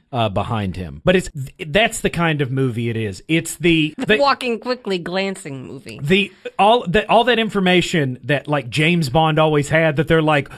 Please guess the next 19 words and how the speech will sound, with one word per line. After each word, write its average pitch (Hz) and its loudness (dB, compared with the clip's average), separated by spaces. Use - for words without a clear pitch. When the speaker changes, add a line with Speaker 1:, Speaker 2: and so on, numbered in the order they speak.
Speaker 1:
"We've 196 2
got 202 2
this 202 2
Bond 160 4
and 180 0
we 170 2
have 190 2
to 196 -4
do 220 2
with 220 2
it 208 0
now 190 4
because 190 2
Moonraker 247 2
is 208 0
gonna 220 2
blah, 233 4
blah, 254 2
blah." 247 4